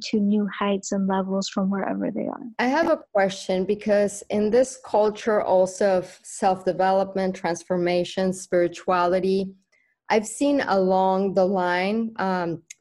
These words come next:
Speaker 2: being present in many workshops, that you go to a space and you feel something shifted, and then you go back to your regular life,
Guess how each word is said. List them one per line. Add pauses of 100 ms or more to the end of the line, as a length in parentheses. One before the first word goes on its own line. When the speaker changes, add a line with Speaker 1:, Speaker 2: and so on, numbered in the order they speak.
(100)
Speaker 2:
being
present
in
many
workshops, (400)
that
you
go
to
a
space
and
you
feel
something
shifted, (100)
and
then
you
go
back (760)
to
your
regular
life,